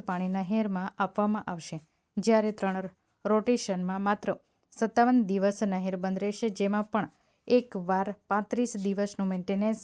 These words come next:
માટેનું શટડાઉન રાખવામાં આવ્યું છે. વર્ષ દરમિયાન ધરતીનો તાત એવા ખેડૂતો, ઉદ્યોગો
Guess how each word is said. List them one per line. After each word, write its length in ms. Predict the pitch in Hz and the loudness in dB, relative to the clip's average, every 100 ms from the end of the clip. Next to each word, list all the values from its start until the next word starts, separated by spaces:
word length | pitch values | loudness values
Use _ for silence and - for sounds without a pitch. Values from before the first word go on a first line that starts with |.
| 220 | -2
માટેનું 520 | 196 185 214 202 208 | 0 0 -2 -2 -2
શટડાઉન 600 | 202 196 185 190 196 220 | -4 -4 -2 2 2 2
રાખવામાં 500 | 196 170 - 208 214 | -2 -4 -4 -4 -4
આવ્યું 280 | - 180 185 | -4 -4 -4
છે. 100 | - 160 _ _ _ _ _ | -8 -12 _ _ _ _ _
વર્ષ 340 | 196 214 214 190 - _ _ | 2 4 4 0 -12 _ _
દરમિયાન 520 | 196 202 202 196 196 196 185 | 0 2 2 0 0 0 2
ધરતીનો 500 | 196 190 226 208 202 214 _ _ _ | 0 0 -2 0 0 -4 _ _ _
તાત 260 | 202 226 240 226 - | 2 2 2 -4 -4
એવા 260 | 190 196 | -2 -2
ખેડૂતો, 440 | 190 214 202 220 - - | -2 -4 -2 -2 -4 -6
ઉદ્યોગો 500 | 196 196 240 233 240 | -4 2 4 4 0